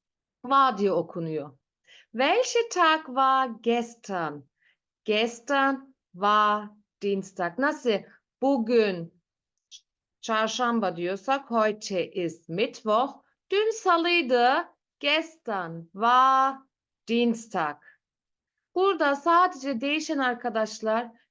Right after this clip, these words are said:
her şey aynı. Sadece şu geçmiş zaman olduğu için ist kullanmıyorum, var kullanıyorum. Bura çok önemli. Geçmiş zamanı ist kullanamam çünkü geçmiş. Cümle yanlış olur.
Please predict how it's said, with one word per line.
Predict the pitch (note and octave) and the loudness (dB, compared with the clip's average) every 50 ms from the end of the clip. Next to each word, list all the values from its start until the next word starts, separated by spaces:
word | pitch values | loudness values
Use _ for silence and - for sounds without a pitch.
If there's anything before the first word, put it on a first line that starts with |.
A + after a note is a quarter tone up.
| _ | _
her | - C#4 D4+ D#4 E4 D#4+ | -4 -2 0 0 0 0
şey | D#4+ - D4 C#4+ - | -2 -2 -2 0 0
aynı. | C4 C4 C4 C4 B3+ B3+ B3+ B3 B3 B3+ B3 - _ _ _ | 0 0 0 0 -2 -2 -2 -2 -2 -4 -6 -10 _ _ _
Sadece | _ - D4+ D4 D4 D4+ C4+ C4 C#4+ C4 A3+ A#3+ C4+ C4+ C4 C4+ C4 C4 - _ _ _ | _ -4 0 0 0 0 0 -2 -4 -6 -4 -4 -4 -2 -2 -4 -6 -8 -14 _ _ _
şu | - - - - C#4 C4+ C4+ C4+ C4 C4+ - _ _ _ _ _ _ _ - | -18 -16 -10 -6 -2 -2 0 -2 -2 -4 -8 _ _ _ _ _ _ _ -4
geçmiş | - B3 B3 B3 - - C4+ C#4 D4 D4 - - | -2 -2 -2 -2 -2 -2 -2 -2 -2 -4 -6 -4
zaman | - C4 B3 A#3 B3 A#3+ A3+ | -2 0 0 2 0 0 0
olduğu | - A#3 A#3 A#3 A#3+ G#3 C4 C4+ C4 A#3+ | 0 2 2 2 0 -2 -4 -6 -6 -6
için | A#3 A3+ - - A#3 G#3+ A3 - - | -8 -8 -6 -6 -4 -6 -6 -6 -8
ist | C4 C4 - - - | -8 -8 -8 -12 -8
kullanmıyorum, | - C4+ C4+ B3+ C4+ C4 B3+ B3+ B3 B3 B3 B3 B3 B3 A#3 A3 | -6 -4 -2 0 0 0 0 0 0 0 0 0 0 0 0 2
var | A#3 A3+ A3 G#3 G#3+ - | 2 2 2 0 -2 -6
kullanıyorum. | G#3 F#3 F3+ F3+ F3 E3+ E3+ E3 D#3+ D#3 D3+ D#3 E3 E3 _ _ _ _ _ _ - | -10 -10 -8 -6 -6 -6 -6 -6 -6 -6 -8 -10 -12 -16 _ _ _ _ _ _ -2
Bura | C4+ C4+ C4+ | 0 0 0
çok | C4+ D4+ D4+ B3 - | 0 -4 -4 -4 -2
önemli. | C4 A#3 A3+ A3 G#3 G#3+ G#3 G#3 | 0 0 0 0 -2 -2 -6 -4
Geçmiş | G#3+ C4 C#4 D4 - - C#4+ D4 C#4 | -2 -4 -4 -4 -4 -6 -6 -6 -6
zamanı | - - D4 C4+ C4+ C4+ C4+ C4 C4 | -6 -4 -2 0 0 0 0 -2 -4
ist | C4 - C#4+ D4 - - _ | -4 -6 -6 -6 -8 -10 _
kullanamam | - C#4+ C4+ C4+ C4+ C4+ C4 C4+ C4 A#3+ A#3 A#3+ B3+ C4+ | -8 -6 -2 -2 -2 0 0 0 0 0 0 0 0 -2
çünkü | C4 - C#4 B3+ A#3+ C4+ | -4 -6 -6 -6 -6 -6
geçmiş. | A3+ A3+ B3 B3 A#3+ - - A#3+ A3+ A3+ A#3 B3 - - - - _ _ _ _ | -4 -2 -2 -2 -2 -4 -4 -2 0 0 0 -2 -4 -8 -12 -16 _ _ _ _
Cümle | - - B3+ B3+ B3+ B3+ B3+ B3+ A#3 - | -8 -6 -4 -2 0 0 0 0 0 0
yanlış | B3 A#3+ B3 B3 B3+ B3+ B3 - | 0 0 0 0 -2 -2 -2 -2
olur. | C4 A3 G#3 G#3 G#3+ B3 D#4+ | -2 -2 0 0 0 0 -2